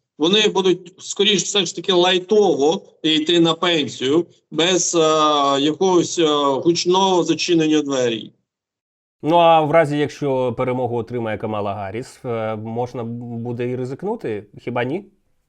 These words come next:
Speaker 1: Ну, от тут вже рішення буде приймати нова адміністрація, і цілком можливо, що таке рішення і буде прийнято. Якщо переможе Камала Харріс, то Камалою Харріс.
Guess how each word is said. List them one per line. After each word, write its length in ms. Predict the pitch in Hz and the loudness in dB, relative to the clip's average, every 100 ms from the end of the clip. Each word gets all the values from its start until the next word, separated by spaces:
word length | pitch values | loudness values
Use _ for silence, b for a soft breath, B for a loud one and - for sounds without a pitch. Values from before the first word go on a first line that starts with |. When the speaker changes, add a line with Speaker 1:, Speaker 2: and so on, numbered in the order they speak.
| _ _ _ _ - | _ _ _ _ -6
Speaker 1:
Ну, 360 | 147 151 165 165 | 0 2 2 2
от 260 | 196 202 | 0 0
тут 300 | - 247 302 | -2 0 0
вже 600 | 180 151 196 240 226 185 160 | 0 2 2 4 4 2 2
рішення 500 | 185 190 208 175 156 | 2 2 2 2 2
буде 280 | 151 175 | 0 0
приймати 520 | 170 160 143 165 170 147 | -2 0 0 0 0 -2
нова 280 | 139 156 | 0 2
адміністрація, 960 | 151 143 151 151 - 226 269 - 185 160 | 2 0 0 0 -2 -2 0 -2 0 2
і 320 | 156 165 165 B B _ | 2 2 0 B B _
цілком 480 | - 180 180 208 190 | 0 2 2 2 2
можливо, 560 | 180 160 175 214 196 170 | 2 2 4 4 4 2
що 360 | - 165 156 | 2 2 2
таке 460 | 139 135 175 202 190 | 0 -4 -4 0 2
рішення 400 | 180 175 175 151 | 2 2 0 0
і 80 | 147 | 0
буде 280 | 156 156 | 0 0
прийнято. 960 | 147 151 160 156 143 135 131 123 131 120 120 B - | 0 -2 0 0 -2 -2 0 0 -2 -6 -10 B 0
Якщо 360 | 165 165 202 | 0 2 0
переможе 460 | 165 170 170 170 160 | 2 2 4 4 2
Камала 440 | 160 160 165 175 | 0 2 2 2
Харріс, 360 | 170 208 196 165 | 0 0 0 -2
то 120 | 151 | -4
Камалою 520 | 135 139 143 139 135 | -4 0 2 2 0
Харріс. 480 | - 117 117 - - | -4 -12 -16 -18 -20